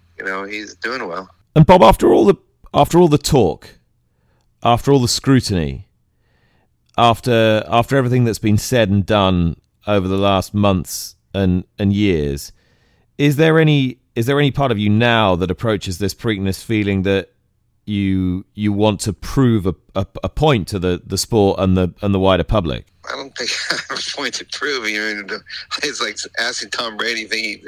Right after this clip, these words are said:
Speaker 1: how many more touchdowns does he need? I, I, I do it 'cause I enjoy it.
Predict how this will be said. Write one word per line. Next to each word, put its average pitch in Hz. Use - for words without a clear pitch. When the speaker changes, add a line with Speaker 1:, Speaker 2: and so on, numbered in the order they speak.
Speaker 1:
how 120
many 127
more 123
touchdowns -
does 101
he 107
need? 123
I, 190
I, 175
I 156
do 151
it 170
'cause 143
I 110
enjoy 110
it. 131